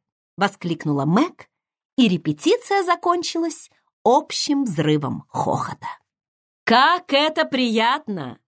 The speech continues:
что я застала вас такими веселыми, девочки мои!» раздался у дверей радостный голос. И актеры и зрители обернулись,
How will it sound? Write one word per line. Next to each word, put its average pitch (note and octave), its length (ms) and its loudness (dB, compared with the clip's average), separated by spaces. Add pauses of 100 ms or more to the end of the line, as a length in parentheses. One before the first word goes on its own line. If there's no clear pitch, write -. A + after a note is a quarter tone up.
(380)
что - 240 -2
я A3 140 4
застала A3 600 0
вас D4 360 -4
такими G#3 400 0
веселыми, A3 840 -4 (380)
девочки E3 520 0
мои!» C#3+ 420 -4 (840)
раздался D3+ 720 0
у B2+ 60 -2
дверей C#3 540 0 (600)
радостный D#3+ 720 0
голос. - 600 -8 (920)
И B3+ 100 4
актеры E4+ 540 2
и D#4 80 2
зрители D4 560 0
обернулись, A3+ 960 -2